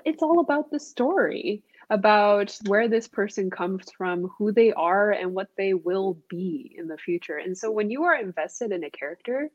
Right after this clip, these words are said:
you should take it as you are invested in another person, because all of these characters are based on a bunch of other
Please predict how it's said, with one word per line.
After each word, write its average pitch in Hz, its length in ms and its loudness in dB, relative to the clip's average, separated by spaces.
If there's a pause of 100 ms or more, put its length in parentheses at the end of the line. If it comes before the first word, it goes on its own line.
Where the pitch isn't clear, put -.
(440)
you 233 140 -2
should - 280 -2
take 269 280 -4
it 254 140 2
as 175 200 -2
you 208 140 -2
are 254 140 2
invested 170 580 -6
in 208 120 0
another 165 420 -4 (400)
person, 185 540 -4 (400)
because 208 480 2 (120)
all 349 240 4
of 339 60 6
these 220 180 4
characters 160 680 0
are 185 100 0
based 233 460 0
on 175 340 -2
a 180 80 -6
bunch 302 540 -2
of 202 160 0
other 180 440 4